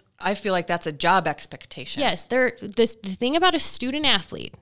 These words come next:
Speaker 2: at least is how the N C double A, which, by the way, the N C double A has found themselves, like,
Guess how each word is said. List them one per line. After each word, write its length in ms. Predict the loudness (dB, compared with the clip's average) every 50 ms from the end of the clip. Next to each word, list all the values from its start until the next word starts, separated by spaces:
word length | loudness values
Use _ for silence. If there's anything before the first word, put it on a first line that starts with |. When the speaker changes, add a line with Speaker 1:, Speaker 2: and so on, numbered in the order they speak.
| _ _ -6
Speaker 2:
at 120 | -4 -4 -2
least 360 | 2 4 4 4 4 2 -2
is 80 | -4 0
how 140 | 2 2 4
the 140 | 4 4 4
N 100 | 4 2
C 120 | 0 0 0
double 240 | 2 2 2 2
A, 140 | 2 2 2
which, 180 | 0 -2 -4 0
by 160 | 2 2 2
the 80 | 4 4
way, 240 | 4 6 6 4 4
the 140 | 2 4 2
N 120 | 2 2
C 100 | 2 2
double 240 | 2 4 4 6 6 6
A 160 | 6 6 6
has 220 | 4 4 2 2
found 280 | 4 4 4 4 4 4
themselves, 500 | 2 2 4 6 6 6 6 6 4 4
like, 180 | 2 2 2